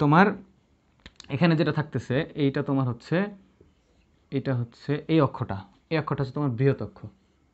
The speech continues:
বৃহৎ অক্ষ।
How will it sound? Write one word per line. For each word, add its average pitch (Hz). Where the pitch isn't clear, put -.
বৃহৎ 120
অক্ষ। -